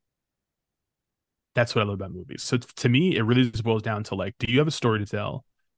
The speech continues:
Do you have something you wanna get across emotionally? If you can use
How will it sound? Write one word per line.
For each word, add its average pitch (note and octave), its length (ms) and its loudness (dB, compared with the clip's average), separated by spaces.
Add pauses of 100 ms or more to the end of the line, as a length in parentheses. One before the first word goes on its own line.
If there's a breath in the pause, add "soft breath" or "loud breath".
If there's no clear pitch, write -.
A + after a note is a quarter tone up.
(160)
Do A#2 100 -2
you A#2+ 120 4
have A#2+ 440 0
something B2 300 0
you B2 80 4
wanna A#2 140 2
get A2+ 100 -2
across G#2+ 600 -4
emotionally? G#2 640 -6
If - 180 -8
you A#2+ 140 2
can C3 200 0
use C3 600 4